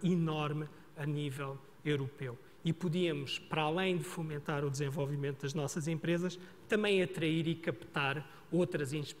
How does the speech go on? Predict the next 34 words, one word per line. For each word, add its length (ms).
empresas 580
do 120
espaço 520
europeu 480
e 80
internacional 720
que 140
poderiam 500
ver 280
nisso 500
uma 180
grande 260
vantagem, 440
porque 300
há 40
uma 200
redução 440
de 100
custos 460
substancial. 920
Portanto, 400
o 80
desafio 420
que 120
fica 440
é 120
que 460
o, 460
o 40
Serviço 520
Nacional 380
de 80
Saúde 680
ou 500